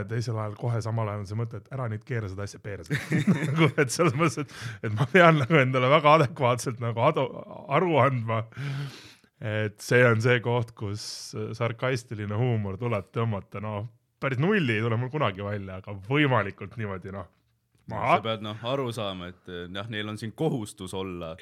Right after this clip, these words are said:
Speaker 1: Üks on see ja teine on see, et võib-olla nagu kohe mingi sellise teravaga ei maksa päris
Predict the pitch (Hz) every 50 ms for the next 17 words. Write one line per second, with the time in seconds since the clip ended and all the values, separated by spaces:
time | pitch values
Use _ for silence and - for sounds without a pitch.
0 | - 190 170 160 - - 165 151 147 135 131 170 170 170 165 156 151 139 131 131
1 | 147 143 147 143 139 139 135 117 143 147 139 135 120 117 113 120 143 151 156 151
2 | - 143 147 143 147 147 143 139 135 131 127 120 139 135 135 170 - _ _ _
3 | _ - 160 160 160 151 160 143 127 120 120 120 120 123 113 117 110 104 139 123
4 | 117 113 110 110 117 113 113 - - 160 151 147 139 123 120 117 117 113 120 120
5 | 123 127 131 135 139 - - 127 117 110 120 117 120 113